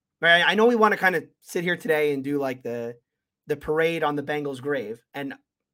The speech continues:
boy, did I have a lot of fun on A F C North Talk doing that. Because I c-, you know, it's, it's one of these, those things where, how about that it's the Steelers that,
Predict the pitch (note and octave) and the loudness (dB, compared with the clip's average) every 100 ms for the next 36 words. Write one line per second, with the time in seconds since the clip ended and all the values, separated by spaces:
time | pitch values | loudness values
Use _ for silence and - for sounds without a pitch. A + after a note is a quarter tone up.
0 | _ B2+ C#3 F#3 F3+ E3+ D#3+ D3+ D#3 D#3 | _ -8 0 0 4 4 4 2 0 -2
1 | D#3 D3 D3 C#3+ C#3 C#3 C3+ C3+ C3 C#3 | -4 -2 -4 -6 -8 -8 -6 -8 -4 -4
2 | G2+ E2 _ _ _ _ _ _ _ _ | -4 -16 _ _ _ _ _ _ _ _
3 | _ _ _ _ - D3 E3 D3+ _ _ | _ _ _ _ -6 2 2 0 _ _
4 | F3 F#3 - _ F3+ D#3 C#3+ E3 - _ | 0 0 -6 _ -2 0 0 -4 -6 _
5 | E3+ - A#3+ G#3+ F#3 - E3+ D#3+ E3 D#3 | -8 6 6 8 4 0 0 2 0 -2
6 | C#3+ C3+ B2 _ _ _ _ _ _ _ | -2 -4 -6 _ _ _ _ _ _ _
7 | _ _ _ _ - A#3+ B3+ A3+ G#3 F#3+ | _ _ _ _ 2 4 8 8 6 2
8 | F3+ - D#3 - F3+ D3+ C3 C3+ B2+ | 0 -6 -10 -6 -4 -4 -4 -8 -10